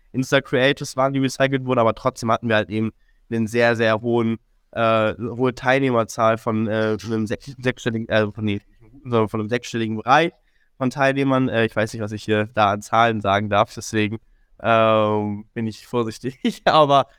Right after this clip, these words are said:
das war auf jeden Fall so, dass alle da sehr happy waren und, ähm, es geht auch immer noch so, also sie sammeln immer noch total viel Teilnehmer drauf, obwohl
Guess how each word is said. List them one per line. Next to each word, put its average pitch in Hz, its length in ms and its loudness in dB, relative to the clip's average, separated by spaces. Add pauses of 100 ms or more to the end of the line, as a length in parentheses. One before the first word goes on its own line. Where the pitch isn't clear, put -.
(220)
das 127 180 -4
war 135 120 6
auf 123 180 0
jeden 127 160 0
Fall 123 140 -2
so, 120 100 -2
dass 117 160 0
alle 120 240 0
da 117 140 0
sehr 113 160 0
happy 120 300 -4
waren 113 160 2
und, 107 320 -6
ähm, 107 480 0
es - 100 -10
geht - 140 -12
auch 117 120 -6
immer 131 240 2
noch 107 140 0
so, - 120 -6
also 104 120 -4
sie 107 80 -6
sammeln 110 240 0
immer 120 180 2
noch 110 160 -2
total 113 340 0
viel 110 140 -8
Teilnehmer 120 500 2
drauf, 120 300 -2
obwohl 113 300 -6